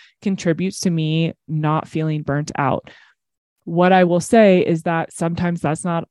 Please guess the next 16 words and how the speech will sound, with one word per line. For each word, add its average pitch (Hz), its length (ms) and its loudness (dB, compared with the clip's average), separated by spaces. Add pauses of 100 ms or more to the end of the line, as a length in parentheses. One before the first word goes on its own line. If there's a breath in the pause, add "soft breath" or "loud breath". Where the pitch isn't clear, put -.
(120)
possible, 190 560 -2
right? 165 260 0
Like, 175 240 -6
sometimes 196 500 -2
your 202 80 4
kids 196 280 -2
are 190 80 -2
sick. - 360 -2 (240)
One 156 240 -12
night 160 200 -6
she - 100 -6
was 175 160 -2
up 180 160 -4
vomiting 190 500 4
all 151 140 -4
night, 139 240 -8